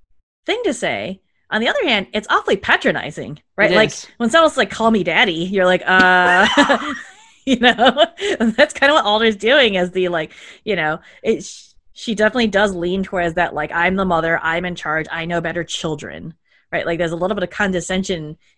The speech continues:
Speaker 1: and, in that viewpoint, right? It's a re-, patronizing, like, has, like, that root word in, in pater, <laughs> right? The, the, the head of the family. So I think that's quite
Speaker 2: Matronizing.
Speaker 1: interesting.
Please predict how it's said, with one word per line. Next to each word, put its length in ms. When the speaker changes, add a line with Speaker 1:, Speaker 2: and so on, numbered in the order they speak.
Speaker 1:
and, 560
in 280
that 200
viewpoint, 540
right? 240
It's 140
a 60
re-, 280
patronizing, 800
like, 160
has, 220
like, 120
that 240
root 160
word 240
in, 160
in 160
pater, 580
<laughs> 40
right? 120
The, 160
the, 240
the 200
head 200
of 60
the 80
family. 540
So 580
I 100
think 140
that's 140
quite 160
Speaker 2:
Matronizing. 40
Speaker 1:
interesting. 520